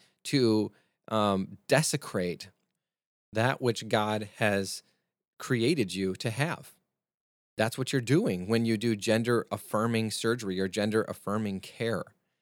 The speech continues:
It's wrong. And where does this actual lie have its roots? All right. We know that Satan is the father of lies. He is the one who has promoted this lie. He is behind the lie.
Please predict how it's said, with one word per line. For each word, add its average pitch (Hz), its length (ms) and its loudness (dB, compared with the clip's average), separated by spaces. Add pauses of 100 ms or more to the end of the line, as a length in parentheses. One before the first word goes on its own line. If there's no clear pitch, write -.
(520)
It's 127 180 0
wrong. 113 480 2 (1400)
And 151 140 4
where 190 160 6
does 220 140 0
this 170 240 0 (380)
actual 127 440 2
lie 107 380 4
have 104 320 -4
its - 180 -4
roots? 92 480 -4 (120)
All 95 80 -4
right. 104 280 0
We 131 200 2
know 147 200 6
that 135 200 2
Satan 147 540 -2
is 120 220 -4
the 107 120 -6
father 123 600 0
of 101 140 0
lies. 95 420 0
He 160 200 0
is 156 140 0
the 127 100 -2
one 113 200 -2
who 123 120 0
has 110 140 0
promoted 117 640 2
this 98 180 -2
lie. 104 240 0
He 156 260 -2
is 143 120 2
behind 117 560 -4
the 127 100 -2
lie. 98 360 0